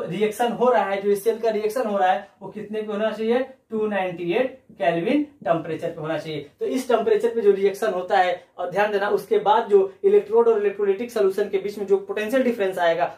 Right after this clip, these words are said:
उसको हम बोलेंगे standard electrode potential। तो ध्यान देना potential difference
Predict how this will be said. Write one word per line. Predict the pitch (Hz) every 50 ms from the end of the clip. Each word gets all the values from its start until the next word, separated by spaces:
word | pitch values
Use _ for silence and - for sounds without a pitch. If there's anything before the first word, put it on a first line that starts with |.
| -
उसको | 190 190 - 202 185
हम | 170 165 160
बोलेंगे | 160 160 156 156 160 190 247 262 262 - - -
standard | 185 - - 175 160 160 170 165 156
electrode | 156 151 143 - 151 139 135 135
potential। | - 147 147 143 135 - 156 151 139 - - - _ _ -
तो | 156
ध्यान | 143 165 190 208 208
देना | 214 208 220 214 - - - -
potential | 214 226 240 247 240 233 294 285 269
difference | 262 233 240 247 247 262 254